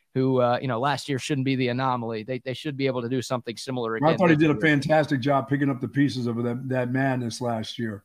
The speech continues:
Speaker 1: Yeah,
Speaker 2: Rodney
Speaker 1: no,
Speaker 2: did
Speaker 1: he
Speaker 2: a
Speaker 1: deserves a ton of
Speaker 2: Yeah,
Speaker 1: credit for that.
Speaker 2: that's hard to do. I know he had a talented team, but boy, to keep those kids all together for,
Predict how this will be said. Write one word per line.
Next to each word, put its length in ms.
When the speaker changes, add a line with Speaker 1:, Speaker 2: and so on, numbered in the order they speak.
Speaker 1:
Yeah, 200
Speaker 2:
Rodney 240
Speaker 1:
no, 80
Speaker 2:
did 100
Speaker 1:
he 60
Speaker 2:
a 40
Speaker 1:
deserves 280
a 40
ton 200
of 60
Speaker 2:
Yeah, 40
Speaker 1:
credit 320
for 120
that. 160
Speaker 2:
that's 160
hard 220
to 60
do. 160
I 80
know 160
he 80
had 100
a 60
talented 520
team, 280
but 220
boy, 140
to 80
keep 220
those 200
kids 240
all 220
together 440
for, 320